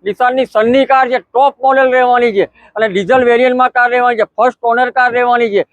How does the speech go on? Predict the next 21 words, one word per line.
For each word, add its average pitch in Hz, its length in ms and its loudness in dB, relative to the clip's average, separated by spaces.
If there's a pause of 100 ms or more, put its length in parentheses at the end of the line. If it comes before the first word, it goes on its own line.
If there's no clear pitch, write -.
(200)
અને 240 100 0
સારી 226 340 0
એવી 254 220 2
કન્ડિશનમાં 247 640 0
કાર 240 240 0
છે. 185 140 -4 (220)
અને 220 180 -2
આ 220 200 0
કારમાં 254 380 0
તમને 247 180 -4
ફૂલ 240 260 -2
ઇન્સ્યોરન્સ 240 400 -2
પણ 240 260 -2
મળી 240 220 2
જવાનો 247 380 2
છે. 196 180 -2 (300)
મોડેલની 247 420 2
વાત 254 200 2
કરું 262 260 0
તો 269 120 0 (280)
બે 208 60 2